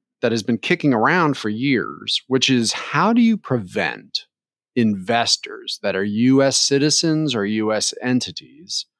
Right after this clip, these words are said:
from investing in countries, actually in this case, it's China, because it might have a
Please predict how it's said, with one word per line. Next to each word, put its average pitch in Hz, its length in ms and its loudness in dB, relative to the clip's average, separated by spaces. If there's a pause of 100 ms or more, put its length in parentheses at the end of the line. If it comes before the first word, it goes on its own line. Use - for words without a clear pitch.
(140)
from 131 280 0
investing 117 1200 -2 (200)
in 127 520 2
countries, 123 920 -2 (360)
actually 92 320 -2
in 92 100 -4
this 104 140 -2
case, 101 420 -4
it's - 180 -8
China, 107 580 -4 (220)
because 147 840 2
it 131 100 0
might 131 320 2
have 117 540 -4
a 104 440 -8